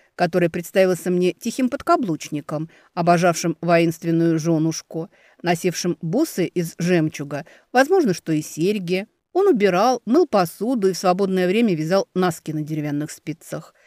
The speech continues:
Или встречался с другими мужчинами, чтобы обсудить женщин. "А имя вашего отца или мужа?" "Сказать? Не поверят.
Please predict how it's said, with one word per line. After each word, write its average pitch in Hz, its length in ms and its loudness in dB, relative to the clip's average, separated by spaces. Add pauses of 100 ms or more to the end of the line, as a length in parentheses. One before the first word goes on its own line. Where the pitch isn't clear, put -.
(300)
Или 359 220 4
встречался 294 640 2
с 208 40 -6
другими 180 600 0
мужчинами, 175 600 -2
чтобы 160 280 -6
обсудить 160 560 -8
женщин. 156 800 -6 (540)
"А 160 260 4
имя 160 260 4
вашего 160 420 0
отца 151 500 -4 (280)
или 180 180 2
мужа?" 156 540 0 (380)
"Сказать? - 600 -2 (320)
Не 302 100 0
поверят. 320 560 0